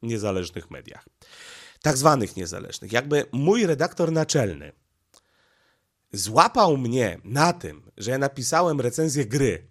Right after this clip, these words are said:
bo mi jej dystrybutor, wtedy jeszcze nie było wydawców, byli dystrybutorzy, bo mi jej dystrybutor zapłacił, to on by mnie rozszarpał i zwolnił z roboty od razu, nie?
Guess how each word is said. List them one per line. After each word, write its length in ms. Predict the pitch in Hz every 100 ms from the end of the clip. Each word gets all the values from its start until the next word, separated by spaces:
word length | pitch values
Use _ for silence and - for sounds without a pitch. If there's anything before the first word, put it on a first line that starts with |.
| _ _ _ _
bo 100 | 123
mi 140 | 135 131
jej 360 | 135 127 123 113
dystrybutor, 680 | 123 156 156 143 143 113 82
wtedy 220 | 107 101
jeszcze 200 | 107 117
nie 100 | 110
było 180 | 117 104
wydawców, 500 | 98 117 117 - 92
byli 160 | 92
dystrybutorzy, 760 | 90 98 110 98 101 90 80 73 _ - _
bo 100 | 117
mi 140 | 127 127
jej 180 | 123
dystrybutor 720 | 117 117 139 - 123 156 160 127
zapłacił, 800 | 135 - 117 80 - 143 302 _ _ _ _ _ _ _ _ _ _ _ _ _
to 80 | -
on 100 | 120
by 100 | 120
mnie 260 | 151 156 160 - _ _
rozszarpał 720 | 131 147 - - 73 - - - _ _ _ _ _ _ _
i 100 | 139
zwolnił 360 | 165 156 131 151
z 40 |
roboty 380 | 180 147 113 98
od 100 | 110
razu, 320 | 131 98 85
nie? 280 | 101 120 302